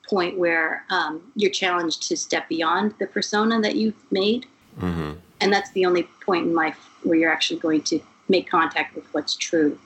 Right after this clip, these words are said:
Speaker 1: like, beneath it. And beneath it, there's a lot of chaos and shadow. So it's very scary. That's actually something I've been experiencing in the past, probably, like, four years of my life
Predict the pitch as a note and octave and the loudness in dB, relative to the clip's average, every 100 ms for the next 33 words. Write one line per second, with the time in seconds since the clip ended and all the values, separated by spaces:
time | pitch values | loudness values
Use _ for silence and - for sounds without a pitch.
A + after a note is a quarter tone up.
0 | - D#3+ - D#3+ E3+ E3+ D3 - F3+ F3 | -4 -4 0 2 2 2 -4 2 4 6
1 | F#3+ G3 A3 G#3+ F3+ - F3 F3 F3 D#3+ | 6 6 6 4 0 0 2 4 2 0
2 | - F3 D#3+ E3 - E3+ - E3+ E3 - | 0 -2 0 -2 -4 -2 -2 0 -2 -4
3 | - - E3+ - F3+ E3+ - - F3+ D#3 | -4 0 0 2 0 0 -4 -2 0 0
4 | - - - - G#3+ G#3+ G3+ G#3+ F#3 F3+ | -6 -12 -20 -2 0 0 0 -2 0 0
5 | E3+ F3 E3+ D3+ - F3 E3+ E3+ E3+ D#3 | 0 0 0 -2 -2 -4 -2 -4 -4 -4
6 | E3 F3 - F3 F3+ - - - G#3 G#3 | -4 -4 -2 -2 -2 -8 -6 0 2 4
7 | G3+ G3 F#3+ F#3 F3+ F3+ F#3+ | 2 0 0 0 0 0 -2